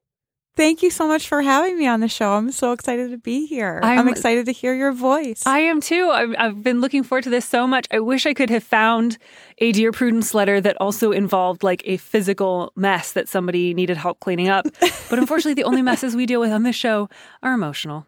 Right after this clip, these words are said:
Speaker 1: Well, that's fine, 'cause I deal with a lot of physical messes on my show. So this is a nice little departure for me in a way.
Speaker 2: By the end of this episode, listeners will be clean in both body and mind. We will just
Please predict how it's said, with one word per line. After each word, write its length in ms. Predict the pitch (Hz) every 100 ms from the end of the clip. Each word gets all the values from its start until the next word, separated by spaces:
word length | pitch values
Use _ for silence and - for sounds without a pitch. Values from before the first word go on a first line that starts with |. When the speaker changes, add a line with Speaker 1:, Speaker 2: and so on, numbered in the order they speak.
| _ _ _ _ _ _ _ _
Speaker 1:
Well, 100 | 294
that's 320 | 285 285 -
fine, 340 | - 240 202 208
'cause 200 | 277 240
I 220 | 233 262
deal 280 | 233 247 226
with 100 | 220
a 80 |
lot 240 | 208 208 208
of 140 | 208
physical 320 | 240 202 202
messes 300 | 202 190 196
on 160 | 202 190
my 160 | 180 190
show. 260 | - 160
So 200 | 214 226
this 140 | 240 254
is 120 | 269
a 120 | 277
nice 320 | 247 226 240
little 240 | 233 220 220
departure 520 | 196 - 208 - 214
for 200 | - 190
me 320 | 175 165 180
in 120 | 185
a 80 | 185
way. 540 | 180 165 170 104 214 - _ _
Speaker 2:
By 160 | 233 226
the 160 | 247
end 360 | - 254 311 302
of 180 | 277 269
this 180 | 294
episode, 600 | 196 170 160 170 165 196 -
listeners 500 | 208 226 262 269 262
will 120 | 240
be 140 | 220 220
clean 380 | - 233 226
in 220 | 220 202 196
both 320 | 185 180 -
body 420 | 170 190 202 208
and 160 | - 226
mind. 360 | 151 143 151 - _ _ _ _ _ _ _
We 160 | 196 202
will 140 | 185
just 340 | 165 175 -